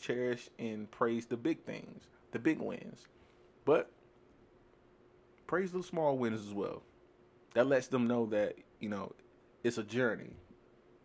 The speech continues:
and it's a process. You can root and cheer for someone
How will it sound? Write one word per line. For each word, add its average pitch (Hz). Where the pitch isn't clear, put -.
and 120
it's 117
a 113
process. 107
You 120
can 107
root 123
and 110
cheer 120
for 104
someone 101